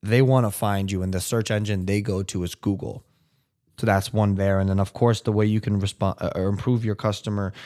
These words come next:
service is if they can reach out to you and they know they can reach out to you, whether it's through a message or,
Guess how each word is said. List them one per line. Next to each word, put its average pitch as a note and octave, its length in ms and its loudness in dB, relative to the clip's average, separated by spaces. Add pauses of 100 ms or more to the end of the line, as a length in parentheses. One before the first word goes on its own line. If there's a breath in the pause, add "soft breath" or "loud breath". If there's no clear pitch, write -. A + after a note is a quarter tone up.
(160 loud breath)
service D3 480 4
is A2+ 320 0 (720 loud breath)
if A#2+ 100 2
they D3+ 100 6
can F#3 140 2
reach D3 240 2
out B2 220 0
to D3 60 -2
you D3+ 260 2 (160)
and A#2+ 100 2
they C3 100 4
know A2+ 300 2
they B2 100 2
can B2+ 160 -2
reach B2+ 220 0
out B2+ 180 0
to C3 80 -2
you, C3 100 4
whether A2 200 4
it's G#2 100 -2
through A2 200 0
a G2 60 2
message A#2 760 2
or, G2 460 0